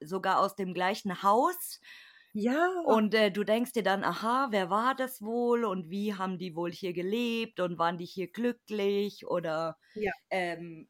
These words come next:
Speaker 1: leben die noch?“ Vielleicht, wenn's jüngere Leute waren,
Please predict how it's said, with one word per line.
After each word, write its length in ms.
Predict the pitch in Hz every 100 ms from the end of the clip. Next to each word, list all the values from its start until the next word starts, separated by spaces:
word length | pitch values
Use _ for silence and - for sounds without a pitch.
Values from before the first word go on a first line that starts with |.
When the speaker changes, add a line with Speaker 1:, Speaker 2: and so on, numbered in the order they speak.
| -
Speaker 1:
leben 540 | 214 277 294 269 247
die 160 | 233 233
noch?“ 320 | 226 233 -
Vielleicht, 300 | 220 208 214
wenn's 220 | 185 -
jüngere 420 | 254 240 254 226
Leute 400 | 226 214 220 214
waren, 440 | 190 190 190 190